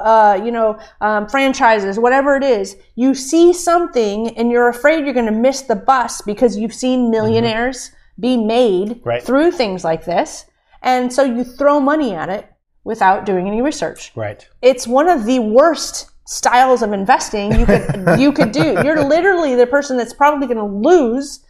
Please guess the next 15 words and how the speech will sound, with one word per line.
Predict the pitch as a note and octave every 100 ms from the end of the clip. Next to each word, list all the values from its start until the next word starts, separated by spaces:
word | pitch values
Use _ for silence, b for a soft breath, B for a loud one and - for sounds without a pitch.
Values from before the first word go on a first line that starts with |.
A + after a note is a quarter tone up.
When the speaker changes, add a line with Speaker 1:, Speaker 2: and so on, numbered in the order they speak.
| _ -
Speaker 1:
your | G3
life | G3+ A#3+ C4
savings, | - A#3 A3+ A3 A3 A3 -
everything | B3 D4 D4 C4 A3+
that | F#3+
you've | G3+
worked | F3+ E3+ F3
for, | F#3+ F#3 G#3+ b b b
the | G#3
relationships | A3+ A#3+ C#4 D#4 - A#3+ -
around | G#3 A3 G#3+ A3 A#3
you | A3
that | F3
you've | G3 F#3 -
built, | E3+ G3+ A#3